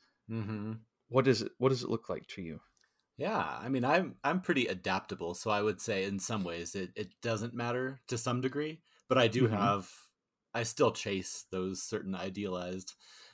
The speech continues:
Speaker 1: memories
Speaker 2: Right,
Speaker 1: of, you know,
Speaker 2: right.
Speaker 1: and so, I mean, probably nothing too original compared to many of our readers, but I mean, obviously, like, you know, a fireplace would be very high on my list, you know, having a fireplace and a
Speaker 2: Mm-hmm.
Speaker 1: blanket, like you said, a warm beverage, if it's,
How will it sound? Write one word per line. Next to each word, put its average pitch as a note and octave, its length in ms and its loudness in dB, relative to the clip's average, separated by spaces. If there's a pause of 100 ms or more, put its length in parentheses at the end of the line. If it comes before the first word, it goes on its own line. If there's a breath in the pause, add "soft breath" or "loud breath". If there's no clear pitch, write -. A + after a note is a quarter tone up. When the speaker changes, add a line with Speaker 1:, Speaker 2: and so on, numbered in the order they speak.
(100)
Speaker 1:
memories A2 560 8
Speaker 2:
Right, G#2+ 100 6
Speaker 1:
of, G2 160 -4
you A#2 100 10
know, A2 140 10
Speaker 2:
right. A#2+ 80 8
Speaker 1:
and A#2+ 120 4
so, C3+ 240 12
I B2 80 12
mean, A#2+ 240 6
probably A#2 320 8
nothing G#2 520 2 (340)
too C3 400 4
original F#2+ 500 0
compared G2+ 380 -6
to A2 60 -6
many G#2 200 -2
of G2 100 -2
our F#2 120 0
readers, F2+ 440 -4
but F#2+ 120 -2
I F#2+ 60 0
mean, F#2 200 -2
obviously, F2+ 640 -4
like, E2+ 340 -10 (440)
you F2 80 -10
know, E2 120 -6
a D#2 60 -8
fireplace F2 720 -4
would F2+ 120 -14
be F#2 100 -6
very F2+ 280 -4
high E2+ 260 -10
on E2+ 100 -12
my D#2 120 -14
list, E2 540 -14
you - 80 -10
know, E3+ 60 -10
having F2 220 -12
a - 40 -16
fireplace F#2 540 -6
and F#2 80 -10
a - 40 -10
Speaker 2:
Mm-hmm. - 80 -6
Speaker 1:
blanket, G#2+ 340 -2
like F#2+ 180 -8
you B2 60 -4
said, D3+ 160 4
a A#2 40 4
warm G2+ 220 2
beverage, F2+ 460 -2
if F#2+ 140 -6
it's, - 260 -4